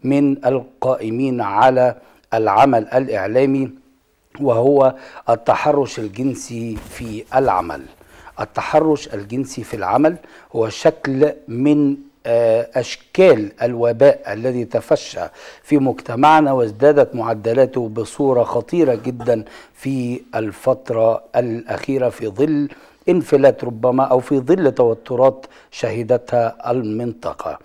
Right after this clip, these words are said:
أعزائي، يشرفني في هذا اللقاء أن أرحب بضيفي العزيز الدكتور سامح مختار،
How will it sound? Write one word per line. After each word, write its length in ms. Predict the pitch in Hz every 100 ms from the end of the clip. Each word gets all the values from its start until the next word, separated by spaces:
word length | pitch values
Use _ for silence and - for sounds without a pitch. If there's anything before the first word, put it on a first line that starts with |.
| - - - -
أعزائي، 800 | 117 131 117 113 147 143 139 135 -
يشرفني 680 | 110 - 110 123 - 107 95
في 320 | - 131 107
هذا 300 | - 127 107
اللقاء 500 | 98 98 - 143 - 113
أن 100 | 110
أرحب 420 | 110 117 - 110
بضيفي 360 | 110 131 - 107
العزيز 640 | 101 90 98 117 185 - - - 131
الدكتور 440 | 120 123 - 139
سامح 460 | 107 135 123 110 117
مختار، 500 | 101 - 135 143